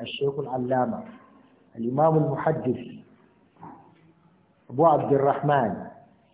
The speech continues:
Muhammad Nasiruddin Ibn Nuh Al-Albani, Allah madaukakin sarki ya ji kanshi da rahma. Idan jama'a musulmi wasu manta ba,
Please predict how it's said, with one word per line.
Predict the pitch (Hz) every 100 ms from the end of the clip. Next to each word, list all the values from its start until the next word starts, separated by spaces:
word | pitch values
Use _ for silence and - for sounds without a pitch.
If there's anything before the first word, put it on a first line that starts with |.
| _ _
Muhammad | 120 - 165 151 139 123
Nasiruddin | 139 143 151 127 107 139 156 156 156 143
Ibn | 131 127
Nuh | 139 143 143 143 - - - _ _ 131
Al-Albani, | 123 117 113 127 123 123 127 -
Allah | 139 127
madaukakin | 127 127 120 110 147 143
sarki | 147 139 147
ya | 117
ji | 117
kanshi | 117 113 107
da | 98
rahma. | 104 - - - 110 - 104 - - - - -
Idan | 139 180
jama'a | 170 165 160
musulmi | - 151
wasu | 156 151 147
manta | 143 147 143
ba, | 143 139 143